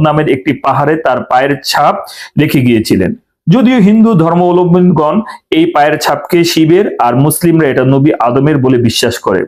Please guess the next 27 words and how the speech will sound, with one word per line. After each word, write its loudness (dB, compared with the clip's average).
পবিত্র 0
আরাধ্য 2
হিসেবে 0
পদচিহ্নের 2
উপাসনা 0
এই 2
রীতি 2
উপমহাদেশে 0
প্রচলন 0
ছিল 2
বহু 0
যুগ 0
আগ -2
থেকেই। 0
পরবর্তীকালে 0
হিন্দু 2
ধর্মেও 2
তা 0
সংক্রমিত 0
হয়, 0
যে 2
কারণে 0
লক্ষ্মীর 0
পা 2
বা 0
বিষ্ণুপদের 0
উপাসনা 0